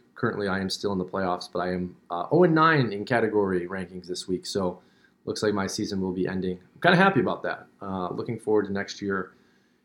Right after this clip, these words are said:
And we've done a lot of research on some of these guys, and we're kind of gonna just read off some stat lines for you today as well, kind of highlight some guys that we like. Um, we'll probably have more of a detail-oriented structure for this offseason, but we have a lot to catch you up on.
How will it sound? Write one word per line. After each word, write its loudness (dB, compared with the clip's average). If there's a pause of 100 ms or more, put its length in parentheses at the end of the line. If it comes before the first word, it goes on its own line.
(160)
And 0
we've -2
done 2
a 4
lot 6
of 8
research 4
on 0
some -2
of 0
these -4
guys, 2
and -6
we're 0
kind 0
of -2
gonna 0
just -8
read 2
off 0
some -8
stat -2
lines -6
for -2
you -2
today -2
as -4
well, 0 (440)
kind 0
of -2
highlight 2
some -4
guys 2
that 0
we -2
like. 2 (400)
Um, 0
we'll 0
probably 2
have -2
more 0
of 0
a 0
detail-oriented -4
structure -4
for -12
this -6
offseason, -4
but -10
we -2
have -4
a -2
lot -2
to -14
catch -8
you -6
up -16
on. -12